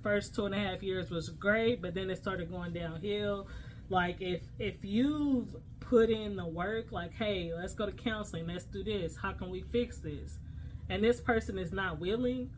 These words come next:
and all you're doing every day is being sad, depressed, because, like,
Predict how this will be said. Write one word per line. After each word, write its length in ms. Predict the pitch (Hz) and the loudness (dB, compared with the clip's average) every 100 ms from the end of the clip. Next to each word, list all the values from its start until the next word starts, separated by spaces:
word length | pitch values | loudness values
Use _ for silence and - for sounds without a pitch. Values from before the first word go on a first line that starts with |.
| - - - - - | -12 -12 -12 -12 -4
and 160 | 196 180 | -2 2
all 240 | 160 202 | 4 4
you're 180 | 208 202 | 2 0
doing 340 | 175 208 214 | 0 0 2
every 220 | 202 196 185 | 2 0 -2
day 200 | 185 185 | 0 -2
is 140 | 170 | -2
being 240 | 180 175 | -4 -4
sad, 640 | 165 - 190 180 165 147 - | -4 -4 -2 -2 -4 -6 -6
depressed, 720 | 165 - 226 202 170 160 - | -8 -2 0 2 0 -4 -8
because, 340 | 175 202 180 | -6 -2 -2
like, 360 | 175 170 160 | -2 -2 -4